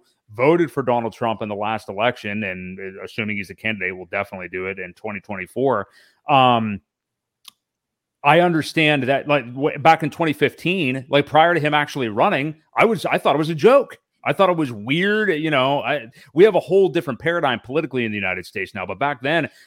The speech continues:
I literally laughed at the idea of him running. And, you know,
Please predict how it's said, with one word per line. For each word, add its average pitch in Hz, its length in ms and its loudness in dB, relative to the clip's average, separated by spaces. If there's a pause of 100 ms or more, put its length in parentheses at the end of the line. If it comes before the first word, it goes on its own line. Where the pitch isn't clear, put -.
(120)
I 127 120 2
literally 147 420 0
laughed 131 420 -2
at 107 60 -18
the 113 100 -4
idea 110 280 -4
of 95 60 -8
him 101 220 -8
running. 113 400 -2 (380)
And, 139 480 0 (200)
you 143 120 -4
know, 143 280 -2